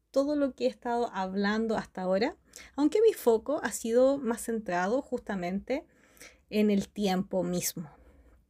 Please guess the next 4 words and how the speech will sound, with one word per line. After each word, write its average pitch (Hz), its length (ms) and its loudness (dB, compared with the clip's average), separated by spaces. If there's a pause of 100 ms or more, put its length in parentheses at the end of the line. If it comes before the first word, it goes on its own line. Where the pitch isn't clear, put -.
(920)
También 254 440 2 (920)
hay 254 240 0
una 254 340 2
antagonista 240 1040 0